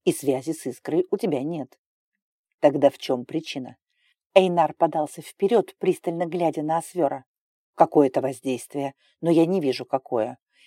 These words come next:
Если оно и было, то рассеялось», ответил колдун. «Возможно, я бы быстрее нашел ответ в храме». «Нет, ты не будешь рисковать», жестко отрезал Эйнар. «Один уже рискнул. И что теперь? Статуя».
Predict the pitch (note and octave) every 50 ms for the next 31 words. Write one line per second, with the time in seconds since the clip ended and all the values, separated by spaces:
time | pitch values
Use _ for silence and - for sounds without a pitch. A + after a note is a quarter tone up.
0 | _ _ E3 D3+ D#3 D3 - - C3+ C3 C3 C#3 C#3 C3 B2 C3 E3+ G#3 G3+ D#3+
1 | A#2+ - B2+ A#2 B2 - - - - B2+ B2+ C3 C3 B2 B2 - - _ _ _
2 | _ _ _ - F#3 - F3 D#3+ C3 - C#3+ C#3+ - - E3+ F#3 F3+ D#3 C#3+ C3
3 | - - _ _ _ _ _ _ _ _ _ - C#3+ E3 D#3+ B2+ C#3+ C#3+ B2 A#2+
4 | B2 - - D3+ C#3+ D3 C3 D3+ D#3 D3 D#3+ D3+ - - - C#3 C3 D3 E3 E3
5 | D3 - - D3 D#3+ - - D3 - - D3 C#3+ - - - - F3+ F#3+ G3 F#3
6 | D3 A#2 - - _ _ _ _ _ - D#3 D3+ D#3 D3+ C#3+ C#3 B2 - - -
7 | _ _ _ _ _ _ _ _ - F3 E3+ E3 F3 G3 G3 D#3 B2+ C#3+ B2 -
8 | C3 C3 - - A#2+ A#2+ A#2+ - - - C#3+ C3 A#2+ A2+ A2 - - - _ _
9 | _ _ _ _ _ _ _ _ D#3+ D#3+ C3 F3 F3+ E3+ - - _ - - -
10 | _ D3+ - - D#3 D#3 C#3 C3+ - C#3+ C3+ - - D#3+ E3 E3 D3+ D3+ B2 B2
11 | - _ _ _ _ _ _ _ _ F3 F3 C#3+ D3 E3 D#3 - - - E3+ -
12 | D3+ D3+ D3 E3 D#3+ - - D#3 C3+ A2+ A2 - _ _ _ _ - E3 D3 -
13 | - D#3 C#3+ - - - - C#3 C3+ C3 - _ _ _ _ _ _ - - -
14 | - F#3+ D3+ C3 - - C3 B2+ A2 A#2